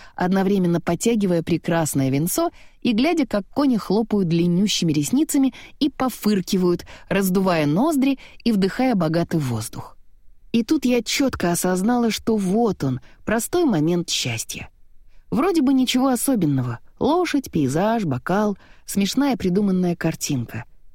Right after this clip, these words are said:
Но какое-то удивительное состояние, охватывающее всю тебя. Да, запомни, цени простые вещи. По дороге обратно в Лос-Анджелес заехали в Санту-Барбару.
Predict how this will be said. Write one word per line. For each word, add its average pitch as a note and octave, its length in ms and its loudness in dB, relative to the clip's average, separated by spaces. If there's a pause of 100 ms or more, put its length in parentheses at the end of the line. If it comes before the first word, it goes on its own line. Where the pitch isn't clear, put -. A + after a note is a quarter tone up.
(280)
Но G3 100 0
какое-то C4 540 0
удивительное G#3 880 0
состояние, E3+ 800 0 (260)
охватывающее D#3+ 840 -2
всю - 180 -4
тебя. C#3 400 -4 (540)
Да, G3+ 280 0
запомни, D#3 600 0
цени B3 420 2
простые G3 520 -2
вещи. D3+ 500 -4 (1200)
По F#3 100 -2
дороге G3+ 360 2
обратно F#3 540 0
в D#3+ 60 0
Лос-Анджелес C#4 600 0 (380)
заехали F#3+ 460 0
в F3+ 60 -4
Санту-Барбару. E3+ 920 -2